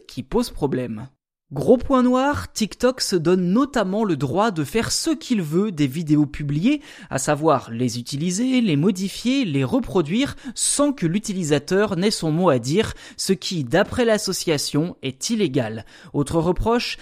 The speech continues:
TikTok ne serait pas transparent quant à la collecte des données personnelles et à leur exploitation. L'association reproche également à l'application de mal protéger les plus jeunes malgré des paramètres de confidentialité renforcés ces derniers temps.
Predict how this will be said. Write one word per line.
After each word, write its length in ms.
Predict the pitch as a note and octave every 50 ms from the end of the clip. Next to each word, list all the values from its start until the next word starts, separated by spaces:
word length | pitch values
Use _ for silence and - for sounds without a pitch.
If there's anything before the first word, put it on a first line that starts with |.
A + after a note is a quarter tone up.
| - - - -
TikTok 500 | - C4 B3 - - - A3+ A3 - -
ne 120 | G3+ F3
serait 300 | D#3 - F3+ D#3+ C#3+ C#3
pas 220 | C3+ - F3+ G3+ -
transparent 720 | - - A3 G#3 - - - G#3 F3+ - E3 F3+ G3+ -
quant 140 | - D#3
à 140 | - - C#3
la 100 | C#3 C3
collecte 440 | C3+ - E3 E3+ F3+ E3+ - - -
des 240 | B2 A#2+ A#2+ G3+ G3+
données 300 | E3+ F#3+ F3+ D#3 C#3 C3
personnelles 760 | - G3+ G#3 - - - D#3+ C#3+ C3+ C3 C#3 D3+ E3+ E3+ - -
et 160 | D#3 C#3+ C3
à 40 | A#2
leur 200 | B2+ F3 G3 E3+
exploitation. 640 | C#3+ - - - A3+ G#3 - C#3 - - - A#2 G2+ - _ _ _ _ _ _ _ -
L'association 840 | C#3 C3+ C3+ - E3 D3 - - - E3+ D#3+ - - A3 G#3+ G#3
reproche 480 | F3 F3+ E3+ - - G#3 G3 - - - -
également 600 | G#3+ A#3+ G3+ B3 A#3+ A#3+ A#3 A3 A3+ A#3 A3 -
à 120 | - F3 F3
l'application 720 | G3 G3 - G#3+ G#3 - A3 G3+ - - - A3 A#3+ B3
de 160 | F#3+ D#3+ D3+
mal 380 | C#3+ D3 D#3+ G#3+ C4+ C#4+ C4 C#4
protéger 460 | - - A#3 G#3+ - G3+ E3 D#3 E3
les 100 | D#3 D3+
plus 180 | - - D3+ C#3+
jeunes 380 | C3 E3 F#3+ G#3 A3 A3+ - -
malgré 560 | D3 D#3+ A3 C4+ C4+ G3+ D#3+ - - A3 A#3+
des 160 | E3+ D3+ C3+
paramètres 600 | - E3 D3 C#3 D3+ D#3+ F3 F3+ F3+ - - D3+
de 200 | C3+ C#3 C3+ B2+
confidentialité 920 | C3 - G3 - - - F#3+ D#3+ D3+ - - D#3 C#3 C#3 C#3 - F#3 D#3 C3+
renforcés 680 | B2 B2 F3 A#3+ A#3 - - D#3+ B2 - - - A#3 G#3+
ces 140 | - D3+
derniers 320 | C3 F3 G#3 G#3 F#3+ F3 D#3
temps. 240 | - C3+ A#2+ A#2